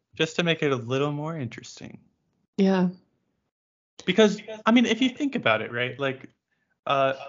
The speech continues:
Speaker 1: Archie and Jughead, I think we find this out in this scene. They're supposed to go camping on, on July fourth weekend.
Speaker 2: Mm-hmm.
Speaker 1: A-, and Archie missed it, and Jughead has, like, been upset with him, and they haven't been friends because of it.
Speaker 2: Yeah.
Speaker 1: They could have removed this entire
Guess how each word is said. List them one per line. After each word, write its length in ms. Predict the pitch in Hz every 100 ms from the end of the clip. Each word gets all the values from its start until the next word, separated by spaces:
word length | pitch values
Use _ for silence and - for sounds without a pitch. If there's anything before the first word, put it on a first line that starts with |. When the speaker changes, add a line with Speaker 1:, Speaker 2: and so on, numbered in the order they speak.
| 170
Speaker 1:
Archie 280 | 214 220 233
and 100 | 160
Jughead, 520 | 135 131 - 120 117
I 40 |
think 180 | 123 214
we 80 | 190
find 340 | - 143 135
this 160 | 127 123
out 380 | 123 113 117 - _ -
in 160 | 175 156
this 180 | 113
scene. 420 | - 170 139 110 117 _ _ _
They're 100 | 160
supposed 220 | - 175
to 80 | 170
go 160 | 151 139
camping 540 | - 165 127 113 110
on, 160 | 123 120
on 100 | 123
July 280 | 117 117 110
fourth 300 | - 120 113
weekend. 500 | 131 135 107 107 107 - _ _ _
Speaker 2:
Mm-hmm. 280 | 202 185 190
Speaker 1:
A-, 140 | - 135
and 120 | 127
Archie 300 | 123 123 -
missed 280 | 160 175 143
it, 140 | 135
and 80 | 123
Jughead 480 | 117 110 120 110 107
has, 160 | -
like, 220 | 107 107
been 120 | - 107
upset 300 | 110 - 156
with 140 | 139
him, 180 | 143 123
and 220 | 113 107
they 100 | -
haven't 280 | 131 131 101
been 120 | 117
friends 320 | 110 175 180
because 380 | 131 123 156 160
of 80 | 123
it. 160 | 110 110 _ _ _ _ -
Speaker 2:
Yeah. 260 | 185 165
Speaker 1:
They 140 | 165 196
could 240 | 202 262
have 200 | 277 233 - _ _ _
removed 500 | 147 160 151 190 190
this 200 | 160 -
entire 760 | 147 123 135 139 147 151 151